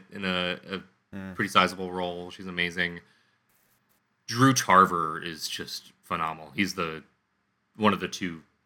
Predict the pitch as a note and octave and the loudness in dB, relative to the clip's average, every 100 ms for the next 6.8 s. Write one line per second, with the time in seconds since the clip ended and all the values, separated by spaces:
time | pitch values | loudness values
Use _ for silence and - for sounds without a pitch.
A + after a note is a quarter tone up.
0 | _ - F#2 F#2+ F#2 - - G#2 G2+ A#2+ | _ -4 0 0 -2 -8 -2 0 -2 -8
1 | _ _ _ _ _ _ A#2 C3 A#2+ A#2+ | _ _ _ _ _ _ 2 10 10 10
2 | C3 G#2+ G2+ - A2 A2+ A2 A2 G#2 - | 6 8 8 6 0 0 -6 -4 -4 0
3 | G2+ G2+ - G2 G2 F#2 G2+ - F#2 G2 | 0 2 4 4 4 -8 -6 -4 -4 -4
4 | F#2 F2 E2+ E2+ E2+ E2+ E2+ F2 E2 E2 | -4 -2 0 0 2 2 2 0 -6 -8
5 | - _ _ _ _ _ _ _ _ - | -8 _ _ _ _ _ _ _ _ 0
6 | G2+ F2+ F#2 F2 - F2+ E2 D2+ | 2 2 2 -2 0 -2 -2 -8